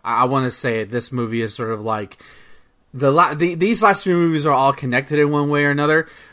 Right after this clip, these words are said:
Uh, so we're officially nearing the end of the Heisei era much faster than we did the, uh, the Showa era. Uh, today we'll be doing it on Godzilla versus Mechagodzilla two,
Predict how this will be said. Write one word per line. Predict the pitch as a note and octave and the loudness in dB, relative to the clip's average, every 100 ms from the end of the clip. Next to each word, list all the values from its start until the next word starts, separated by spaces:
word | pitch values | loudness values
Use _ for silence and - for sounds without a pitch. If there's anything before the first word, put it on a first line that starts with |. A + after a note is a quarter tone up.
| _ | _
Uh, | A#2+ A#2 | 0 0
so | G#2+ C3+ | 0 0
we're | B2 | 0
officially | B2 G3 F#3+ G3+ F3+ | 4 2 4 2 2
nearing | E3+ F3+ E3+ | 0 0 0
the | D3+ D3+ | -2 0
end | D#3+ | 0
of | D#3 | 0
the | D3 | 2
Heisei | D3+ D3 D3 | 2 2 0
era | C3+ C3+ | 2 2
much | C3 C#3+ C4 - | 2 6 4 4
faster | - F#3 F#3 - D3 C3 - - D#3 | 0 0 0 -2 -2 -2 -6 -18 -18
than | C3 C#3+ C#3 | -2 2 4
we | C3+ | 2
did | B2+ B2+ C3 A2+ | 0 2 2 2
the, | B2 A#2 | 2 2
uh, | G#2+ | 0
the | |
Showa | A2+ - C#3+ B2+ | -2 2 4 4
era. | A#2 A#2 A2 - - - - | 2 0 0 -4 -18 -20 -4
Uh, | A#2 A2+ | 0 0
today | A2+ C3 A#2 D3+ D#3 D3+ | -2 -6 2 4 4 2
we'll | C#3+ | 0
be | C3+ | -2
doing | B2+ C3+ C3+ C3 | 0 2 2 2
it | B2+ B2 | -2 -2
on | A#2 A2+ | -4 -4
Godzilla | A2+ A2 C#3+ D#3 D3+ | -6 -2 2 4 2
versus | C3 A#2 A#2+ | 0 -8 -4
Mechagodzilla | C#3 C3+ B2+ B2 A#2 G#2 | -4 -4 -6 -4 -4 -4
two, | - - A3+ D#3 G#2 | -6 2 4 4 2